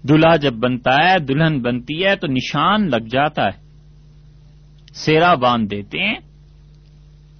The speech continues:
یا جو بھی رسومات ہوتی ہیں، معلوم ہوتا ہے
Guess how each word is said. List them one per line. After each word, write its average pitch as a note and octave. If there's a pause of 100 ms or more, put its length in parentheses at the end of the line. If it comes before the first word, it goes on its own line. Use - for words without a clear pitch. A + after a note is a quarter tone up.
(680)
یا D#3+ (100)
جو D3
بھی G#3
رسومات D3
ہوتی C3
ہیں، A3 (1040)
معلوم F3
ہوتا D3+
ہے G3